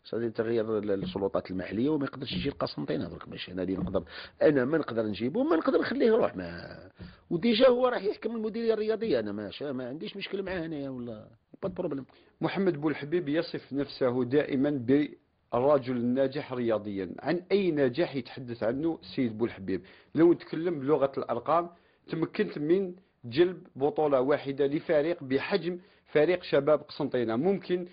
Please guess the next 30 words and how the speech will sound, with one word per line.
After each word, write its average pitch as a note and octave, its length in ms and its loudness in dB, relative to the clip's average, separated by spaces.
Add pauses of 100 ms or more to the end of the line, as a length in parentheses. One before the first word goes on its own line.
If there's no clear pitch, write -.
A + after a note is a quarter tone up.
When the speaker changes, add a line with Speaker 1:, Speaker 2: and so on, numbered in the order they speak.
(180)
Speaker 2:
لو C#3 80 -2
كان، E3+ 220 2
كان C#3+ 240 -2
هناك C3+ 400 -2
رئيس B2 380 -2
آخر، C3+ 420 0 (260)
ممكن D#3+ 380 0
فريق D3 380 2
شباب C3+ 320 4
قسنطينة C#3 580 -2
وبالعديد C3 1040 0
من C#3+ 160 0
الألقاب. G2 540 -2 (300)
عن D3+ 260 2
أي G3 180 4
نجاح C#3+ 440 2
يتحدث C3+ 480 -8
عنه C3+ 220 0
السيد B2 320 -4
بولحبيب؟ F2 380 -8 (1040)
Speaker 1:
شوف، D#3+ 240 0
أولًا C#3+ 340 6
أنا C#3 260 2
ما G#2+ 280 0
قاعدش C3 240 0
نقول A#2 220 0
أنا A2 160 0
الرجل F#2+ 280 -2
الناجح E2 400 -6
الساعة - 380 -14